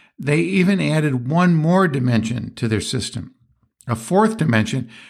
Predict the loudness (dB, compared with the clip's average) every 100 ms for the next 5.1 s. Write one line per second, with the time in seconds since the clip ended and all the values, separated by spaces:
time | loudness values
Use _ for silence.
0 | _ -6 -4 -2 -4 -4 -4 0 0 2
1 | 2 2 2 -2 -4 -2 -2 -4 -8 -6
2 | -2 0 0 -2 -8 -8 _ _ _ _
3 | _ _ _ _ -4 0 2 0 -2 -2
4 | 0 0 -2 -2 0 0 0 -6 -8 -10